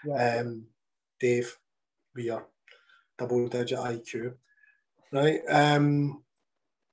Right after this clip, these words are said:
Speaker 2: <laughs> Some people should hate on internet. Um, but,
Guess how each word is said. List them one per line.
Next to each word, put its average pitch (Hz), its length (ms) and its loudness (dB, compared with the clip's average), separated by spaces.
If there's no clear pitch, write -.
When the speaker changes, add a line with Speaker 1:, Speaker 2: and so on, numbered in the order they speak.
Speaker 2:
<laughs> - 400 -8
Some 156 240 0
people 127 220 -4
should - 220 -2
hate 123 140 -2
on 107 120 -14
internet. 113 400 -14
Um, 180 720 8
but, - 340 10